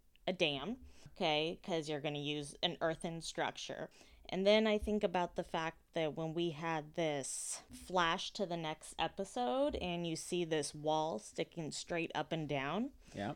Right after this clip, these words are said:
Speaker 1: that's actually looks a lot like what they used to do for cofferdams to create their aqueducts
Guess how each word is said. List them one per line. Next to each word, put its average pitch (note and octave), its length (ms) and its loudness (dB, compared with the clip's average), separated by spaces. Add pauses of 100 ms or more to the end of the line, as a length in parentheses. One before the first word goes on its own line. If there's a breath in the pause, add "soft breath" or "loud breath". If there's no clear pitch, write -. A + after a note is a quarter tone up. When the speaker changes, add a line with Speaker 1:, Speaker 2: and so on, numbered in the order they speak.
Speaker 1:
that's F#3 260 2
actually D4 640 0
looks F3+ 400 -2
a - 60 -2
lot D#3 500 -2
like D#3 600 -2
what E3 420 2
they F3+ 120 6
used D#3 680 -2
to D#3+ 240 0
do D3+ 420 -2 (120)
for C#3+ 320 0
cofferdams D#3+ 800 0
to F3+ 80 0
create D3+ 540 0
their - 200 2
aqueducts C#3 880 -2